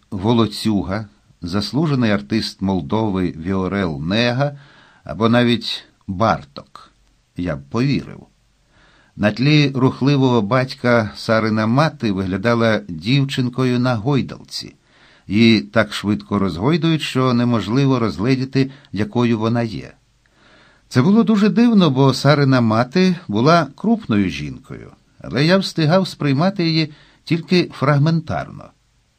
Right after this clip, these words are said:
Великий пухкий рот, голос оперного тенора, у профіль її зачіска нагадувала чорний місяць.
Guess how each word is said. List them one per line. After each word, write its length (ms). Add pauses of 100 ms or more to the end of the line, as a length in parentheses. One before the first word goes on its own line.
(120)
Великий 560
пухкий 480
рот, 400 (480)
голос 600
оперного 560
тенора, 580 (640)
у 100
профіль 500
її 280
зачіска 640
нагадувала 600
чорний 500
місяць. 720